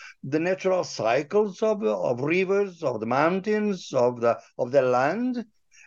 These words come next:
And by doing this, by intense, uh, mining, intense, uh, agriculture, et cetera, we are really destroying nature. And this is destabilizing nature in such a way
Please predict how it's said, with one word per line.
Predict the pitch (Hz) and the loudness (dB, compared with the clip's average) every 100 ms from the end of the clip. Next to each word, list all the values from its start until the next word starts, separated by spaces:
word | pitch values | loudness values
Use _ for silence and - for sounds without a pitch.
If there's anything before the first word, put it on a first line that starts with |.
| - | -6
And | 160 170 180 196 185 | 0 2 2 -2 -6
by | 147 147 156 | -2 0 2
doing | 143 269 285 185 | 2 2 2 0
this, | 95 85 - - | -2 -4 -8 -2
by | 131 156 | 0 2
intense, | 180 180 147 180 190 202 - - | 0 -2 4 4 4 -2 -8 -4
uh, | 208 208 208 - _ - | 0 0 -2 -6 _ -8
mining, | 143 151 175 165 120 104 98 | -2 2 2 0 -2 -4 -2
intense, | 123 139 135 156 170 190 185 - 208 | 0 0 0 0 2 0 -2 -2 0
uh, | 196 - _ 185 | 0 -4 _ 0
agriculture, | 190 208 196 190 208 - 135 101 | 0 2 0 2 2 2 -2 -2
et | 95 | -2
cetera, | - 92 113 143 208 - - - - - | -2 0 2 2 2 -8 -20 -20 -16 -4
we | 185 | 0
are | 240 202 | 2 2
really | 254 240 | 2 0
destroying | 247 - 277 240 131 | -2 -2 2 2 2
nature. | 113 90 - 85 - _ _ _ _ - | 0 0 -2 -6 -8 _ _ _ _ -2
And | 165 180 | 0 2
this | 226 214 | 2 0
is | 240 208 | -2 -4
destabilizing | 214 - 233 156 104 110 135 143 147 - | -2 0 0 2 2 2 0 -2 -4 -6
nature | 156 220 214 151 | 0 0 0 -2
in | 127 | 0
such | - 147 147 | 0 0 0
a | |
way | 113 85 82 71 | 0 0 0 -4